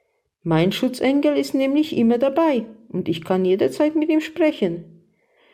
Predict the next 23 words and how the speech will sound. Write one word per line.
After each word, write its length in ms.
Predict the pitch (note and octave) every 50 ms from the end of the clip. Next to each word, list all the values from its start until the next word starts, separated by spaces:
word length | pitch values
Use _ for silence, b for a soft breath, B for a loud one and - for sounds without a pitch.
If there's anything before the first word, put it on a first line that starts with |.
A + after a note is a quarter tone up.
| b b b b b b b b b b _ _
Mein 180 | - B3+ C4 C4
Spanisch 480 | C4 - - D4 C#4+ C#4+ C#4+ C4+ A#3+ A#3+
würde 260 | B3+ C4 B3+ B3+ B3+
für 160 | B3+ C4+ B3
derartige 520 | G#3 B3 A3 A#3+ B3 A#3+ B3 C4 A#3+ B3
Diskussion 560 | A3+ A#3 A#3 - - B3 A#3 A#3+ B3+ B3 B3 -
allerdings 560 | - A3+ A3 A#3 A3+ G#3 A#3+ A3+ A3+ - -
nicht 300 | C4+ C4 C4 C4 - D#3
ausreichen, 760 | E3+ G#3 B3 A#3+ B3 C4 A#3+ A#3 B3+ B3 - C4+ C4 A#3+ A#3+
also 280 | - - A3+ A#3+ C4+ B3
bezahle 460 | G3+ F#3+ G3+ G3+ - A#3+ A3+ A3+ A3+
ich 160 | G3 G#3 G3
es 140 | A#3 G#3+ A3
mein 200 | G3+ G3+ G3 G3
Regenponcho 680 | G3+ A3+ A3+ A#3 A3+ G#3 G#3 A3+ A3+ A3 G#3+ G#3+ A3 A#3
und 180 | - - G#3 G3+
eine 220 | F#3+ G#3 G3+ G3+
Packung 420 | G3+ - A3 A3 G#3+ G3 F#3+ - -
Hansaplast 720 | G#3+ G#3+ G#3+ G#3 G#3 G#3 G#3 G3 F#3 F#3+ G3+ G#3 - -
und 140 | - B3+ B3
verlasse 420 | - G#3 G3 F3 D#3 D#3+ - C3+
das 180 | C3 C3+ C3+ C3+
Geschäft. 500 | C#3 D3 - - G2+ G#2 - - -